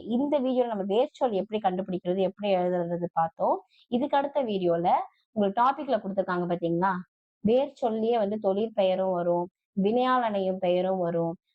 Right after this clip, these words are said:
அதுக்கப்புறம் வந்து அந்த வினைமுற்று இதெல்லாமே வந்து வேர்ச்சொல்லியே வே-, அ, வினைமுற்று இதெல்லாம் வரும். இங்க பாத்தீங்கன்னா உங்களுக்கு தெரியும். வினையாளனை பெயர், பெயரச்சம் வகை அறிதல், அயற்சொல் இதெல்லாமே வருது இல்லையா? But இங்க வரைக்கும் முடிச்சுக்கோங்க.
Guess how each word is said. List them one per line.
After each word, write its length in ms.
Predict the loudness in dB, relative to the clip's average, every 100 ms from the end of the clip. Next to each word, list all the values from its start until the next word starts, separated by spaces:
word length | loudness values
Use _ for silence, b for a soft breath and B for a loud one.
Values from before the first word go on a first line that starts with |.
| _
அதுக்கப்புறம் 520 | -2 0 0 2 0
வந்து 300 | 0 0 0 2 2 0 -4 -8 _ _
அந்த 220 | -2 2 2 2 2 0 -4 -2
வினைமுற்று 640 | 0 2 0 -2 -4 -2 0
இதெல்லாமே 380 | 2 2 0 0
வந்து 200 | -2 -2
வேர்ச்சொல்லியே 600 | 0 0 0 -2 0 0 2
வே-, 240 | 0 0
அ, 40 | -2
வினைமுற்று 540 | -2 -2 -2 -4 -4 -4
இதெல்லாம் 260 | 0 2 0
வரும். 140 | -2
இங்க 120 | -2
பாத்தீங்கன்னா 340 | -2 -2 -2 0
உங்களுக்கு 220 | -2 -6
தெரியும். 320 | -8 -4 -2 -4 b b b
வினையாளனை 460 | 0 2 2 0 -2
பெயர், 260 | -4 -2 0
பெயரச்சம் 460 | 0 0 -2 -4 -2
வகை 160 | 0 0
அறிதல், 360 | 0 0 0 -2 _ _ -2
அயற்சொல் 600 | 0 0 -4 -2 -2 0
இதெல்லாமே 440 | 0 2 2 0
வருது 280 | 0 0 0
இல்லையா? 220 | 0 0
But 180 | 0 -4 -6 -4
இங்க 220 | -2 0
வரைக்கும் 300 | -2 -2 -2
முடிச்சுக்கோங்க. 440 | -4 -4 -6 -6